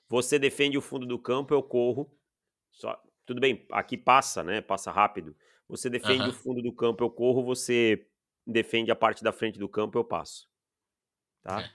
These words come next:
Speaker 2: É.
Speaker 1: É. E, e assim, poucos falavam isso antes dele, né? Ele que lev-, maximizou isso no college football em termos de conquistas. Muitos caras, o próprio Mike Leach é um cara que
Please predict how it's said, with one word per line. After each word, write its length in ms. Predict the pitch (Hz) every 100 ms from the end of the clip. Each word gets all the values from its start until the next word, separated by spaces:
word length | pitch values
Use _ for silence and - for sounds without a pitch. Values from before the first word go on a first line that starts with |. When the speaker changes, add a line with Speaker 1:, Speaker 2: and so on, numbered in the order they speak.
| -
Speaker 2:
É. 100 | 95
Speaker 1:
É. 320 | 92 98 123 131 _ _ -
E, 240 | 127 147
e 60 | 139
assim, 380 | 170 - 123 92 _ _ _
poucos 720 | - 190 226 277 381 415 - - _ _ _ _ _
falavam 420 | - 139 147 147
isso 260 | 139 139 165
antes 180 | 165 -
dele, 300 | 226 123 95
né? 160 | 90
Ele 160 | 107 117
que 100 | 120
lev-, 220 | 143 123
maximizou 760 | 107 127 127 - 139 110 107 139
isso 280 | 120 127 143
no 140 | 135
college 340 | - 117 113 -
football 460 | 110 110 127 127 _ _
em 120 | - 117
termos 300 | 135 131 117
de 80 |
conquistas. 840 | 127 147 135 - 139 - 95 - - _ _ _
Muitos 360 | 107 156 185
caras, 440 | - 147 135 101 - _
o 140 | - 123
próprio 360 | 117 135 156
Mike 280 | 131 127 123
Leach 580 | 113 123 170 - - - _ _ _ _
é 120 | - 107
um 140 | 127
cara 340 | - 113 131
que 320 | 151 - 160